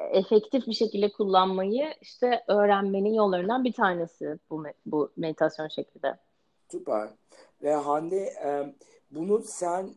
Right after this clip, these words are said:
Speaker 2: e, Amerika'da aldığın eğitim, e, e, rap-, hocanın ismi, e, David
Speaker 1: Aha, David Elliott.
Speaker 2: David Elliott. E,
Speaker 1: Evet.
Speaker 2: David Elliot'la New Me-,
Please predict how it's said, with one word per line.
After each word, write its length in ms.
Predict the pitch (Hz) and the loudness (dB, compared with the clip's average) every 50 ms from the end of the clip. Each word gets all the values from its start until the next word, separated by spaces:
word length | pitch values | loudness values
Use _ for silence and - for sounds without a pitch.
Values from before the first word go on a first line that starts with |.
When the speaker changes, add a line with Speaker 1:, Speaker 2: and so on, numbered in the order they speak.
| - - | -12 -12
Speaker 2:
e, 100 | 170 160 | -10 -8
Amerika'da 680 | - 139 147 156 170 170 165 - 202 202 175 185 170 | -6 -6 -4 0 0 0 0 0 -2 -2 0 0 -2
aldığın 560 | 139 135 139 139 139 135 139 156 165 170 175 | 0 0 0 0 -2 -2 -2 -2 -2 -2 -4
eğitim, 640 | - 143 143 143 147 - - - 160 156 135 117 - _ _ _ _ _ _ _ - | -4 -4 -2 -2 -2 -4 -4 0 0 0 0 0 -4 _ _ _ _ _ _ _ -4
e, 60 | 123 | -2
e, 60 | 120 120 117 117 117 117 117 117 117 117 120 _ _ _ _ - 117 | 0 0 0 0 -2 -4 -8 -10 -14 -18 -20 _ _ _ _ -10 -8
rap-, 520 | 117 113 113 113 107 113 120 120 - _ - | -6 -4 -4 -4 -4 -6 -6 -8 -8 _ -12
hocanın 380 | - 131 135 131 135 139 139 | -8 -6 -4 -4 -4 -4 -6
ismi, 360 | 143 135 - - - 156 147 139 | -8 -12 -16 -14 -14 -14 -14 -14
e, 460 | 143 - 120 117 117 117 113 107 104 | -14 -10 -6 -4 -2 -2 -2 0 2
David 460 | 120 120 123 131 131 127 131 139 139 | 4 6 6 6 4 2 2 2 4
Speaker 1:
Aha, 360 | 220 226 240 240 240 240 240 - - 196 | 6 6 6 6 2 0 -2 0 4 6
David 360 | 233 240 240 233 262 247 220 | 8 8 8 6 4 2 4
Elliott. 640 | 180 196 214 220 196 180 170 170 - - _ _ 147 | 6 6 6 6 6 4 2 0 -2 -8 _ _ 8
Speaker 2:
David 300 | 139 139 135 139 139 - | 8 8 8 4 0 -6
Elliott. 420 | 147 143 147 139 127 107 101 - - _ _ - - - _ _ _ - | -6 -6 -4 -4 -4 -4 -6 -8 -14 _ _ -20 -20 -20 _ _ _ -4
E, 60 | 143 | -4
Speaker 1:
Evet. 100 | 139 135 | -4 -2
Speaker 2:
David 340 | 156 156 151 151 160 165 - | -2 -2 -2 -2 -4 -4 -4
Elliot'la 560 | 175 165 165 165 180 180 180 - 180 185 185 | -4 -4 -2 -2 -2 -4 -2 -4 -4 -4 -4
New 480 | 190 - - - 165 151 151 156 160 160 | -6 -8 -10 -10 -10 -8 -6 -4 -4 -2
Me-, 220 | 160 156 156 151 | -2 -2 -4 -4